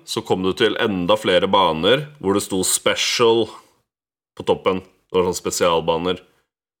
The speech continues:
Hvis man blir stående der i cirka to minutter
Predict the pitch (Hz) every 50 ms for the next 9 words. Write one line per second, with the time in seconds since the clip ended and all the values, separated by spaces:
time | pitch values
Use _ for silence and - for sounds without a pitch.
0 | _ _ _ _ _ _ _ _ _ _ _ _ _ - 95 92 110 110 110 117
1 | 143 - - - 170 160 127 101 98 113 143 147 160 170 196 220 190 120 - -
2 | _ _ _ _ _ _ _ _ _ _ _ _ - 123 120 - 117 101 - 139
3 | 131 - _ _ - - - 131 113 107 107 113 131 131 117 107 - - - 208
4 | 226